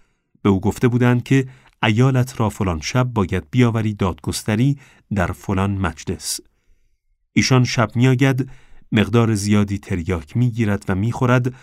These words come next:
و در خیابان راه می‌افتد. منزل هم نمی‌آید. آب زیادی هم می‌خورد و راه می‌رود که این زهر اثر خودش را بکند. نزدیک طلوع آفتاب بود که روی همان خیابان به زمین می‌افتد.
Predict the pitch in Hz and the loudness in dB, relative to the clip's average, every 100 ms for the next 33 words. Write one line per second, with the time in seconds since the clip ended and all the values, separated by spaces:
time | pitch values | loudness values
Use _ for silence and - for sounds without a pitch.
0 | _ _ - 101 87 - 98 82 92 90 | _ _ -4 -2 -4 -2 -2 0 -2 -2
1 | 104 98 - 87 71 - - _ _ _ | 0 -2 -4 -10 -8 -10 -12 _ _ _
2 | _ _ _ - 117 110 107 143 123 131 | _ _ _ -2 2 2 2 2 2 -2
3 | 107 113 85 82 101 - - _ _ _ | 0 -2 -2 -8 -8 -12 -14 _ _ _
4 | _ _ - 127 117 113 95 98 123 127 | _ _ 2 4 4 2 0 2 2 2
5 | 107 123 117 - 120 123 127 - - - | 0 0 0 0 2 2 0 -10 -20 -8
6 | 101 92 107 120 127 120 123 135 131 - | -4 2 2 2 2 2 2 2 -2 -8
7 | - _ - 104 87 82 110 127 123 127 | -20 _ -2 -2 0 0 2 2 2 -4
8 | - - 120 - 139 127 - 101 85 - | -8 -2 -2 0 -2 -2 -4 -4 -4 -2
9 | 90 87 92 90 78 - - _ _ _ | -2 -2 -6 -8 -10 -18 -20 _ _ _
10 | _ _ _ _ 120 107 110 127 127 117 | _ _ _ _ 0 2 2 0 0 -2
11 | - 110 104 98 110 98 - 135 131 131 | 0 -2 0 0 -2 -2 -2 -2 -2 -4
12 | 127 110 110 104 104 127 135 131 - 107 | -4 -2 -2 -2 -4 -2 -2 -2 -4 -4
13 | 90 107 113 110 - - - 101 90 90 | 0 0 0 -4 -12 -20 -4 -2 0 -2
14 | 95 85 85 73 - - | -2 -4 -6 -8 -10 -12